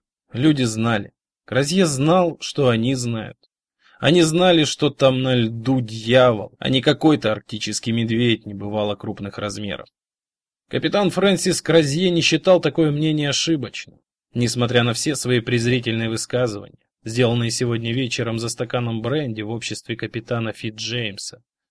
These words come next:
Но он знал ещё одно, что люди не знали, а именно,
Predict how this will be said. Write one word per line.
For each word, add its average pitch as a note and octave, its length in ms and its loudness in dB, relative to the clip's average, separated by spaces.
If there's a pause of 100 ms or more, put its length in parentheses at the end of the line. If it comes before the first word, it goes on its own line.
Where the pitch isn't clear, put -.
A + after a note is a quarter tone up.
(140)
Но C#3+ 160 0
он B2+ 120 0
знал B2 300 2
ещё A#2 420 -2
одно, - 340 -12
что - 200 -2
люди C3+ 240 4
не A#2 140 2
знали, G#2 420 -10 (280)
а C3+ 140 4
именно, C3 520 0